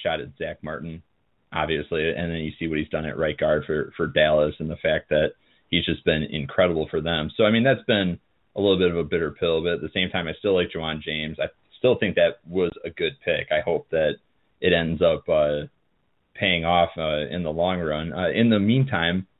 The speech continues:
uh, anything you guys wanna go ahead and start up in terms of, uh, panel questions? You guys can ask,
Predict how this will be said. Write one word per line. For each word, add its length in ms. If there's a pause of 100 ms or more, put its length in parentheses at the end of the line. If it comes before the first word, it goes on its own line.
(380)
uh, 240 (300)
anything 300
you 100
guys 240
wanna 200
go 120
ahead 140
and 140
start 300
up 100 (100)
in 140
terms 340
of, 260
uh, 280 (120)
panel 240
questions? 540
You 140
guys 180
can 100
ask, 180